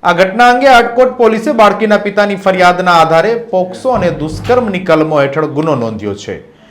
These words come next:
કેસની ગંભીરતાને ધ્યાનમાં રાખીને રાજકોટ એસ પી વિજયસિંહ ગુર્જર, ડી વાય એસ પી, એસ ઓ જી, એલ સી બી અને ક્રાઇમ બ્રાન્ચ સહિતની ટીમો આટકોટ પહોંચી છે. હાલ આટકોટ પોલીસ સ્ટેશન ખાતે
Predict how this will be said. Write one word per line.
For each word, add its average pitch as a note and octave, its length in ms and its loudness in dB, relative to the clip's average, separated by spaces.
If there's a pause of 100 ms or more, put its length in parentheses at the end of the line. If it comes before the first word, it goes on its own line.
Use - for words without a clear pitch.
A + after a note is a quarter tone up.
(240)
કેસની D#3+ 340 -2
ગંભીરતાને F3+ 640 0
ધ્યાનમાં E3 360 2
રાખીને E3 340 0
રાજકોટ E3 540 0
એસ D3+ 220 -2
પી G3+ 120 -6
વિજયસિંહ D3+ 600 -6
ગુર્જર, C#3 420 -6
ડી D3 100 -2
વાય C#3 180 0
એસ C#3 240 -8
પી, G#3 300 -12 (760)
એસ D#3 260 -2
ઓ F#3 120 2
જી, F#3+ 180 -2
એલ D#3+ 320 -2
સી G#3 160 -4
બી B3 160 -2
અને F3+ 180 0
ક્રાઇમ F#3+ 380 -2
બ્રાન્ચ F#3 280 0
સહિતની F3+ 420 -4
ટીમો F3 340 -6
આટકોટ E3+ 560 -2
પહોંચી D3+ 340 -6
છે. B3 200 -8
હાલ C#3 260 -2
આટકોટ D#3+ 500 -2
પોલીસ F3+ 380 -2
સ્ટેશન F3+ 500 -8
ખાતે C#3+ 500 -6